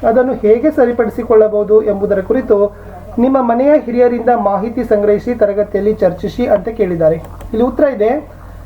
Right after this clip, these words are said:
ನಮ್ಮ ಜಮೀನಿನ ಪಹಣಿಯಲ್ಲಿ ಜಮೀನಿನ ಅಳತೆ ಬಿಟ್ಟು ಹೋಗಿದ್ರೆ ಮೊದಲು ಅದನ್ನ ಸರಿಪಡಿಸಿಕೊಳ್ಳಲು ನಾವೇನ್ ಮಾಡ್ಬೇಕಾಗ್ತದಪ್ಪ ಅಂತಂದ್ರ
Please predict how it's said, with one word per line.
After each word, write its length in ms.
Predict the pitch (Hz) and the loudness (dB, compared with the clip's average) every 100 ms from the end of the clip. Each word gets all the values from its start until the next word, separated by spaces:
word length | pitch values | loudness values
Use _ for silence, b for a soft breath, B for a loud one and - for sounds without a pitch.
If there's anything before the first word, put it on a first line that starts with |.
| B - | B -4
ನಮ್ಮ 180 | 262 269 | -2 0
ಜಮೀನಿನ 440 | 240 254 302 302 302 | 0 2 4 4 4
ಪಹಣಿಯಲ್ಲಿ 600 | 302 240 247 254 247 269 | 2 0 0 0 -2 -2
ಜಮೀನಿನ 420 | 226 226 240 247 247 | -2 -2 0 2 2
ಅಳತೆ 320 | 226 220 233 | 2 0 -2
ಬಿಟ್ಟು 320 | 226 220 240 | -4 -2 0
ಹೋಗಿದ್ರೆ 400 | 208 208 208 247 | 2 0 2 2
ಮೊದಲು 340 | 247 208 226 | 2 0 0
ಅದನ್ನ 260 | 254 220 226 226 | 0 0 0 0
ಸರಿಪಡಿಸಿಕೊಳ್ಳಲು 880 | 208 214 220 208 220 220 202 208 208 | 0 2 0 0 -2 0 2 2 2
ನಾವೇನ್ 380 | 196 190 202 | 0 -2 0
ಮಾಡ್ಬೇಕಾಗ್ತದಪ್ಪ 760 | 208 202 196 190 180 175 180 180 | 0 0 -2 -4 -2 -4 -2 0
ಅಂತಂದ್ರ 380 | 170 165 240 | 0 0 0